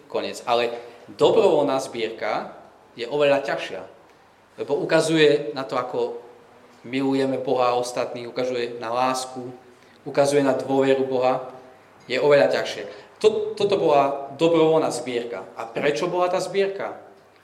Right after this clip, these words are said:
No tá zbierka mala byť na to, aby postavili ten svetostánok. Aby, aby naozaj Boh, ktorý ich zachránil z Egypta, aby on-, aby oni mohli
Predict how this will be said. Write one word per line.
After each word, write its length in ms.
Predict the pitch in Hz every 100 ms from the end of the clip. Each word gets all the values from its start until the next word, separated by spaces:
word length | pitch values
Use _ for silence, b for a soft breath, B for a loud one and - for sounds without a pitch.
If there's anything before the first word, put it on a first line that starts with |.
| -
No 80 | 131
tá 80 | 131
zbierka 480 | - 143 180 - 156
mala 240 | 156 160
byť 100 | 127
na 140 | 135 160
to, 100 | 147
aby 140 | 131
postavili 720 | - 156 156 - 147 151 123
ten 80 | 113
svetostánok. 800 | - 117 120 117 - 107 98 98 - - _ B B B B
Aby, 480 | 117 117 135 131 131 - -
aby 160 | 123 127
naozaj 500 | 139 196 190 147 -
Boh, 160 | 156 202
ktorý 300 | - 180 151
ich 80 |
zachránil 560 | 165 - 170 160 143 - - - _ _ - -
z 160 | 117
Egypta, 560 | 113 107 - 147 220 -
aby 220 | 120 -
on-, 140 | 156 156
aby 120 | 147 165
oni 120 | 170
mohli 220 | 170 165